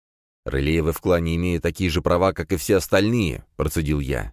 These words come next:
"Твоя семья и ты находились под защитой. И что тебе еще было нужно?" "Я достойна большего, Иван!" — вскрикнула Марина.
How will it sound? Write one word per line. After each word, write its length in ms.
"Твоя 300
семья 360
и 40
ты 140
находились 480
под 160
защитой. 760
И 100
что 240
тебе 200
еще 180
было 220
нужно?" 520
"Я 160
достойна 460
большего, 560
Иван!" — 340
вскрикнула 580
Марина. 460